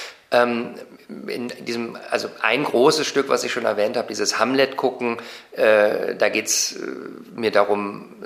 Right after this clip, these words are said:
mal so ein bisschen den Spieß umzudrehen und, und den, nicht eine Ham-, Hamlet-Bearbeitung zu schreiben, sondern, ähm, ein Hamlet aus der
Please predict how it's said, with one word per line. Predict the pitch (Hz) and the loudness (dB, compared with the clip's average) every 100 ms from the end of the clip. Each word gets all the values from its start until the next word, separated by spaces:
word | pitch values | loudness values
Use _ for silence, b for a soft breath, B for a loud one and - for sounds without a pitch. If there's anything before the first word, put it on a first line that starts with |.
| - | -2
mal | 110 98 | 2 2
so | 104 | 0
ein | |
bisschen | 101 - 104 | -4 -4 -4
den | 101 | -4
Spieß | - 110 98 | -6 -6 -4
umzudrehen | 131 139 - 143 - 143 147 135 | -2 -2 -4 -6 -4 0 0 0
und, | 117 - | -4 -4
und | - 104 - - | -6 -6 -8 -14
den, | 92 87 - 107 107 - - | -12 -10 -8 -8 -8 -14 -12
nicht | 107 110 | -8 -2
eine | 107 | 0
Ham-, | 104 107 104 | 0 0 -2
Hamlet-Bearbeitung | 107 98 - - 98 113 143 143 135 | 0 0 2 2 4 2 0 -2 -4
zu | - | -6
schreiben, | 131 - 120 123 | -4 0 0 0
sondern, | 117 113 113 117 - B B B B | -2 0 -2 -2 -8 B B B B
ähm, | - 110 113 113 | 0 2 0 -8
ein | 113 101 | -8 -4
Hamlet | 113 123 117 | 0 2 4
aus | 110 131 - | 4 2 0
der | 120 110 113 - | 0 0 0 -6